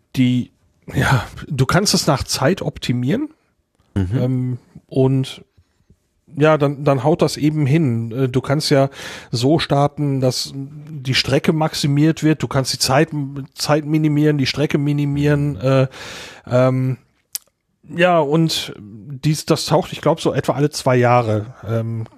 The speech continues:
Speaker 1: wenn ich das jetzt richtig hab, kommt das wieder.
Speaker 2: Ah,
Speaker 1: Das ist,
Speaker 2: okay.
Speaker 1: äh, als zum Beispiel die esa ihre, ihre Rover-Mission, äh, ExoMars verschoben hat, wurde es eben auch um zwei Jahre verschoben, um dann eben auch wieder in die nächste günstige Konstellation hineinzukommen.
Speaker 2: Ja.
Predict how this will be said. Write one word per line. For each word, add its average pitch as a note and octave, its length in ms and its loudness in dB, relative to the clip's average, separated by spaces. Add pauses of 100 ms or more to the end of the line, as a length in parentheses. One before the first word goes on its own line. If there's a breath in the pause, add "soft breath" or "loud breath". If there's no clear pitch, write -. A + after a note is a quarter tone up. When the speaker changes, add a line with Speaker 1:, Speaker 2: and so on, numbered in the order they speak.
Speaker 1:
wenn A#2+ 240 -4
ich B2 120 0
das B2 140 -2
jetzt A#2+ 180 -2
richtig A#2 320 -4
hab, - 300 -4
kommt - 220 -2
das A2+ 220 -6
wieder. A2+ 240 -2
Speaker 2:
Ah, D#3 260 -2
Speaker 1:
Das C3 200 -4
ist, - 240 -4
Speaker 2:
okay. E2 480 -4
Speaker 1:
äh, A#2 100 -2
als B2+ 460 2
zum C3 100 -2
Beispiel C#3 320 2
die B2 260 2
esa D#3 180 2
ihre, D3 500 2
ihre C#3+ 220 0
Rover-Mission, C3 1000 0
äh, A#2+ 280 0
ExoMars B2+ 580 0
verschoben C#3 480 2
hat, B2+ 240 0
wurde B2 240 2
es G#2+ 100 0
eben G#2+ 220 -2
auch G#2 160 -2
um G#2 100 -8
zwei - 240 -6
Jahre F#2+ 380 -6
verschoben, G#2+ 520 -2
um A#2+ 200 2
dann A2+ 180 2
eben A#2 280 0
auch - 260 0
wieder A2+ 180 2
in F#2 60 -2
die A2+ 120 2
nächste A2 360 0
günstige A#2+ 420 -6
Konstellation G2 760 -4
hineinzukommen. G#2 760 -10
Speaker 2:
Ja. F#2 180 -8